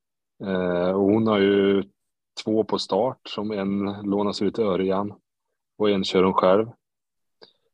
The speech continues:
Jag tycker ändå man ska plocka med någon av dem, kanske just den som Örjan kör, Wallestorm. Eh, sen så, som, eh, Ro-, eh, A I säger, Rosborken på springspår,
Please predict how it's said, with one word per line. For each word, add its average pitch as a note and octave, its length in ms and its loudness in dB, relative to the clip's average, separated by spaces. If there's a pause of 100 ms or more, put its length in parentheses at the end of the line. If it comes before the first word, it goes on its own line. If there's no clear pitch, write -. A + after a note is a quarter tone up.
Jag F#2+ 100 -10
tycker G#2 200 0
ändå G2 160 0
man F#2 160 0
ska F2+ 560 0 (1400)
plocka G2 240 -6
med G2 340 -2
någon F#2+ 340 -2
av F#2 280 -6
dem, F#2+ 320 -2
kanske G2 360 -2
just G2 340 -2
den F#2 220 -2
som G2 140 -2
Örjan F#2+ 320 2
kör, F#2+ 180 -2
Wallestorm. F#2 600 0 (960)
Eh, F#2 640 -2
sen G2 300 0
så, F#2+ 680 2 (720)
som, G2 300 -2
eh, G2 300 0
Ro-, B2+ 400 -2
eh, G2+ 320 -2
A G#2+ 180 2
I G2+ 80 0
säger, G2 240 -2
Rosborken G2 640 -4
på G2 100 -6
springspår, F#2+ 760 -2